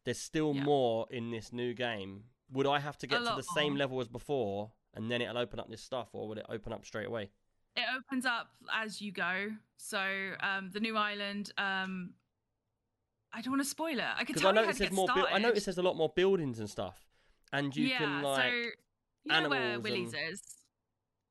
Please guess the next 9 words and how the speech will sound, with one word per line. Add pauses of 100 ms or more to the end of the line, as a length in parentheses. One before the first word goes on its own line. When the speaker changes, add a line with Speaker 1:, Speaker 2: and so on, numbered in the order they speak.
(140)
Speaker 1:
Sorry? (800)
Speaker 2:
You
know
where
Willie's
is?
Speaker 1:
Yeah. (840)
Speaker 2:
Yeah,
so